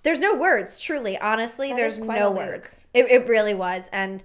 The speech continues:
Speaker 2: Memoirs
Speaker 1: and then
Speaker 2: of a Geisha.
Speaker 1: it bounced into my, my first actual one that I'm gonna say, which is, um, I realized that, oh, wait, I should just be tanner.
Speaker 2: Mm.
Speaker 1: So I started tanning like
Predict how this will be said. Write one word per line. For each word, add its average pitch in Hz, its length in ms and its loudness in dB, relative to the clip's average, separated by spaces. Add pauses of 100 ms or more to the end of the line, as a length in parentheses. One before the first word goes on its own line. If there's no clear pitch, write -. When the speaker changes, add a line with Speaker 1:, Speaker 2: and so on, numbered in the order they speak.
(160)
Speaker 2:
Memoirs 220 240 -4
Speaker 1:
and 254 80 2
then 254 160 4
Speaker 2:
of 254 100 -6
a 254 40 -10
Geisha. 190 460 -12 (300)
Speaker 1:
it 226 180 2
bounced 233 380 0
into 240 400 -6
my, 208 600 -4 (100)
my 208 240 -4
first 208 380 -4
actual 208 580 -4
one 190 240 -4
that 190 100 -6
I'm 190 100 -8
gonna 190 120 -8
say, 190 240 -6
which 190 260 -8
is, 190 360 -8
um, 185 440 -10 (800)
I 208 240 2
realized 196 520 0
that, 190 280 -2
oh, 254 140 0
wait, 262 340 -2
I 196 180 0
should 214 240 -12
just - 360 -8 (140)
be 214 600 -10
tanner. 175 600 -10 (220)
Speaker 2:
Mm. 185 220 -12
Speaker 1:
So 185 240 -2
I 185 120 0
started 190 840 -4 (880)
tanning 185 680 -8
like 175 340 -8